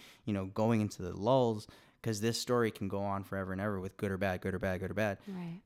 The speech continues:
Speaker 1: And it's just staying balanced, because then it just helps you continue on with your day,
Speaker 2: Mm-hmm.
Speaker 1: right? And it's like, I've,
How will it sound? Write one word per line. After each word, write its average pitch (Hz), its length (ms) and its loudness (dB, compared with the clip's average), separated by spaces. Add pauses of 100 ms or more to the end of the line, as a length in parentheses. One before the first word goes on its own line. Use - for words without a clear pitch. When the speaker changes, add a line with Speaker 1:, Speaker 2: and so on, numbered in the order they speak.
Speaker 1:
And 107 120 2
it's 104 100 2
just - 340 0
staying 127 540 10
balanced, - 680 -6 (300)
because 113 380 6
then 104 460 6
it 110 140 0
just 113 260 2 (100)
helps - 480 0
you 117 220 6
continue 107 560 0
on 95 200 -4
with 95 180 -4
your 90 120 -2
day, - 320 -8 (440)
Speaker 2:
Mm-hmm. - 100 -4
Speaker 1:
right? 90 260 2
And 95 160 -2
it's - 180 -6
like, 120 340 -4
I've, 95 160 -2